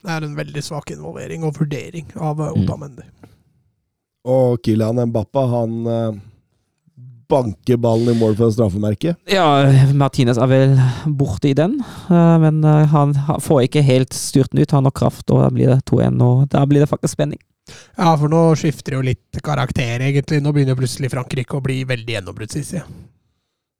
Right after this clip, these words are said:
Speaker 3: Ja, absolutt. Og det, altså, jeg tenkte jo når to en kom der, at dette er gratis boost.
Speaker 1: Ja, ja.
Speaker 3: Nå, nå kan alt skje.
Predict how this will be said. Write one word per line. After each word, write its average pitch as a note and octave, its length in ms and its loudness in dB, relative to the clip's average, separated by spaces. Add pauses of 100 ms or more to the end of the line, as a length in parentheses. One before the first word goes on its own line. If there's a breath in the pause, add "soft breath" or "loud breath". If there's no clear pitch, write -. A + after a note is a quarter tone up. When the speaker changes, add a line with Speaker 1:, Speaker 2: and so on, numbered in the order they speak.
Speaker 3:
Ja, C#3+ 160 2
absolutt. C3+ 440 -2
Og C3+ 180 2
det, A#2+ 100 -6 (440)
altså, A#2+ 460 -2
jeg B2+ 160 -2
tenkte - 320 -4
jo B2 100 2
når B2 160 -2
to A2+ 200 0
en G2 160 -6
kom G2 260 -6
der, A2+ 160 -2
at A2 120 -6 (120)
dette A2 200 -4
er A2 260 -4
gratis G#2 480 -4
boost. F#2 500 -10 (240 loud breath)
Speaker 1:
Ja, D3+ 180 0
ja. A#2+ 60 2
Speaker 3:
Nå, B2+ 140 2
nå C3 180 0
kan C#3 160 0
alt G2+ 240 -6
skje. A#2+ 260 -2